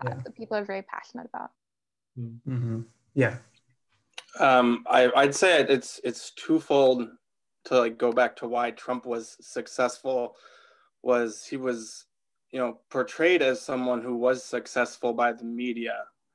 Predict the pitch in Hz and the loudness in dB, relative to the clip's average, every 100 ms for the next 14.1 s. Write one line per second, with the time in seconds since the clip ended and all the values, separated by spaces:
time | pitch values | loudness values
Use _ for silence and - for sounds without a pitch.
0 | _ _ _ _ - 123 117 113 110 - | _ _ _ _ 0 2 4 2 -2 -8
1 | _ - 127 123 139 135 127 127 139 131 | _ -10 -8 -4 4 6 8 8 8 6
2 | - 123 - 156 180 - 127 120 117 117 | 4 0 2 4 4 6 6 6 4 4
3 | 113 127 131 139 127 123 - - 127 117 | 2 2 2 0 0 -2 -2 2 0 2
4 | 127 113 147 135 117 123 117 113 123 123 | -2 2 2 2 -2 -2 -4 -4 -6 -4
5 | 120 - _ - 123 - 120 - 120 - | -6 -8 _ -8 -6 -2 -4 0 0 0
6 | - 120 - 123 123 - _ _ 139 175 | -2 -2 -2 -2 -2 -8 _ _ 6 8
7 | 160 - - - _ _ _ _ _ - | 8 4 -10 -20 _ _ _ _ _ -2
8 | 131 120 117 - _ _ _ _ - 139 | 2 4 2 -4 _ _ _ _ 4 8
9 | 139 139 151 139 120 - - - _ _ | 8 8 6 4 -4 -6 -12 -20 _ _
10 | _ - 135 123 120 - - 131 131 - | _ -8 -4 -4 -6 -14 -8 -6 -6 -2
11 | 117 113 - - _ _ _ _ 120 127 | -2 -4 -10 -20 _ _ _ _ 2 4
12 | 135 120 113 120 117 117 113 - 117 113 | 4 2 -4 -4 -2 -2 -2 -2 -2 0
13 | 110 - 117 120 143 127 - 117 113 117 | -2 -4 0 4 6 4 0 -2 -2 -6